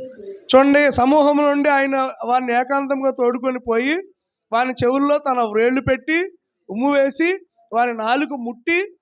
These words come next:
ఆకాశం వైపు కన్నులెత్తి నిట్టూర్పు విడిచి, "ఎఫాతా."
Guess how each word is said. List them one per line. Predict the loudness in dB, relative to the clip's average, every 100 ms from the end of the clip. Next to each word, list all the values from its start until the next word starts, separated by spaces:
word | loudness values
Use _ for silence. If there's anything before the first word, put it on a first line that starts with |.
| _ _ -4
ఆకాశం | -2 0 -2 0 0
వైపు | 0 0 -8
కన్నులెత్తి | -8 -4 -4 -4 -12
నిట్టూర్పు | -12 -8 -6 -6 -8 -8
విడిచి, | -8 -4 -2 -2 -8 _ _ -4
"ఎఫాతా." | -4 2 0 2 0 0